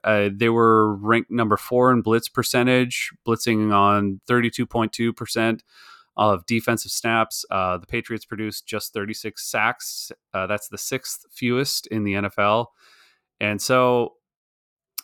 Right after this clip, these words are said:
uh, we'll see. I, I don't know if it's gonna be a big, uh, a big move. I don't think it's a bad hire, but I guess I,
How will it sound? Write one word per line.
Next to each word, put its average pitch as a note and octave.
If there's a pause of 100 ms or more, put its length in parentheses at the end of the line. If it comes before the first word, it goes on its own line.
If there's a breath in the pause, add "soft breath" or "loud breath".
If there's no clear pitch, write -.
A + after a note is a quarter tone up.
(120)
uh, G#2
we'll D3+
see. D3+ (440)
I, A2
I B2
don't C3
know C#3 (500)
if A#2+
it's A#2+
gonna A#2+
be A#2
a A2
big, A#2+ (140)
uh, G2
a G#2+
big A2
move. B2+
I G#2
don't G#2+
think A2
it's A2
a G#2+
bad A#2+
hire, B2
but F#2+ (1040 soft breath)
I G#2
guess A2+ (160)
I, -